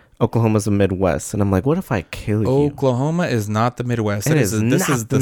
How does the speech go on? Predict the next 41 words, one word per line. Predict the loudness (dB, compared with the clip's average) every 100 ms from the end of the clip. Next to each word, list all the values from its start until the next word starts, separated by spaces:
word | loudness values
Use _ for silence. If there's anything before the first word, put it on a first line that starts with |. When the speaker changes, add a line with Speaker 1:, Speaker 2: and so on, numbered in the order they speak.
| 2
Speaker 2:
South. | 2 2
Speaker 1:
Midwest. | 2 0 -6 -14 -20 -16 -4
Speaker 2:
This | -2 0
is | -4 -4
the | -4
South. | -2 0 0 0 -6 -16 -10
Speaker 1:
Yeah. | 0 0 0 -6 _ _ -2
Like, | 0 2
baby, | 2 2
this | 0 0
is | -2
hot. | -2 -8 -2 0 0 -2
Speaker 2:
This | -2 0
is | 0 2
Mexico. | 2 0 -2 -2 -2 -2 -10 _
It | -2
used | 2 0 0
to | -2
be | -2
Mexico. | -2 -6 -6 -4 -2
Speaker 1:
This | 0
is | -2 -4
Speaker 2:
Well, | -6
Speaker 1:
hot. | -2 0
Speaker 2:
actually, | 2
no, | 2 0
it | -2 -6 -4
didn't | -2 0
used | -2 -6
to |
be. | -8 -8 -8 _ _ _ -20
Speaker 1:
Well, | -20 _ _ _ _ _ _ _
Speaker 2:
That's, | -2
Speaker 1:
anyway, | 2 2 2
Speaker 2:
somebody | 0 0
Speaker 1:
Nickelodeon | 0 2 2
Speaker 2:
fact | 0
Speaker 1:
was, | -2 -4
Speaker 2:
check | -8 -2
me. | -2
Speaker 1:
Nickelodeon, | 0 2 2 0